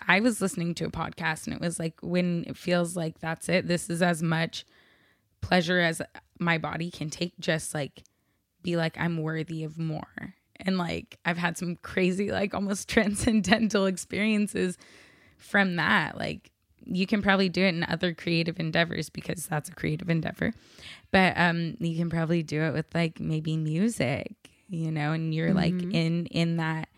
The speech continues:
Speaker 1: state, in the zone, as they say in soul, and just be like, "More, more,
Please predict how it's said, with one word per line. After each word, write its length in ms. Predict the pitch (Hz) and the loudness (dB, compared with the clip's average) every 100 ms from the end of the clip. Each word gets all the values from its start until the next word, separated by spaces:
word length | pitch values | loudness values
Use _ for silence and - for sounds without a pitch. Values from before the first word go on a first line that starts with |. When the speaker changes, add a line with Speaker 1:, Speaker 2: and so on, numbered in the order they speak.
| _ - _ _ | _ -20 _ _
Speaker 1:
state, 560 | - - - 175 185 175 | -14 -10 2 4 6 4
in 180 | 160 165 | 2 2
the 120 | 160 | 0
zone, 520 | 147 156 160 165 160 | 0 2 2 4 2
as 200 | 165 165 | 0 -2
they 160 | - 156 | -2 -4
say 220 | 156 151 | -2 0
in 280 | 151 156 156 | 0 0 -4
soul, 400 | - 202 196 180 | -4 2 2 4
and 300 | 160 156 - | 0 -4 -6
just 300 | - 147 - | -8 -8 -10
be 140 | 170 | -8
like, 440 | 165 160 175 _ _ - | -6 -6 -8 _ _ -14
"More, 680 | 160 160 160 156 147 147 - - | -6 -4 -2 -2 -2 -4 -8 -6
more, 520 | - 160 156 151 - | -4 -2 -2 -2 -4